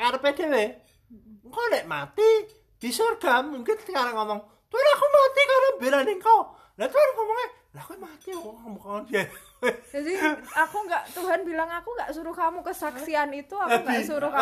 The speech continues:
Speaker 2: kamu
Speaker 1: misalnya
Speaker 2: pelayanan
Speaker 1: bisa
Speaker 2: itu,"
Speaker 1: dikit loh.
Speaker 2: misal.
Speaker 1: Misalnya gitu loh, betul. Benar.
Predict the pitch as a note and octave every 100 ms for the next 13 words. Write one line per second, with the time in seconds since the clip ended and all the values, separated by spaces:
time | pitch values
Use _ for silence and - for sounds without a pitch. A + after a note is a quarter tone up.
0 | B3+ B3+ B3 - A3 A#3 C#4 C#4 C4 B3+
1 | A#3 C4+ B3+ B3+ B3+ A#3+ A3+ A3 - D4
2 | C#4 G#3 A3 F4 A#3 - A#3 A3 G#3 F#3+
3 | F#3+ - G#3 F3+ D#3+ C#3+ C3+ - _ _
4 | _ _ _ _ _ C#3 D3 C#3